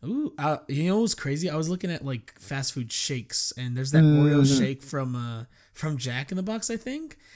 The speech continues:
Speaker 1: that the
Speaker 2: Mm-hmm.
Speaker 1: shake itself was a thousand calories.
Speaker 2: Yeah.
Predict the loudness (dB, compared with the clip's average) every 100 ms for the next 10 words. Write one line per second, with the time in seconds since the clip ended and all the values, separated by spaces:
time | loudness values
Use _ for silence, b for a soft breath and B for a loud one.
0 | 6 8 10 10 8 6 0 0 -2 0
1 | 2 0 -2 -4 -4 -2 0 2 0 -4
2 | -6 -6 -8 -8 -10 -12 _ 0 6 8
3 | 8 6 6 4